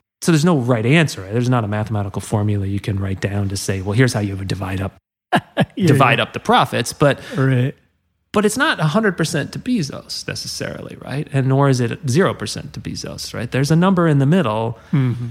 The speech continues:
Speaker 1: that maybe should be higher than, you know, it'd be lower than a hundred percent to Bezos because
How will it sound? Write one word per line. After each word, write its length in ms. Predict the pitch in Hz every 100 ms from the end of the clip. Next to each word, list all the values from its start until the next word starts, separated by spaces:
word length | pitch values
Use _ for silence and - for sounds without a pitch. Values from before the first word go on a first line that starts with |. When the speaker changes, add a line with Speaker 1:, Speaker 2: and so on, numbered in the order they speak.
| - _
Speaker 1:
that 180 | 139 131
maybe 260 | 135 147 147
should 240 | - 143
be 120 | 127
higher 400 | 123 131 131 131
than, 600 | 123 113 110 110 110 110 -
you 140 | 117
know, 420 | 104 95 95 107 - _ -
it'd 160 | 127
be 60 | 135
lower 240 | 175 190
than 140 | 151 139
a 20 |
hundred 240 | 131 123
percent 320 | 117 113 113 104
to 60 |
Bezos 540 | 101 117 104 101 104 -
because 580 | - 107 110 107 113 -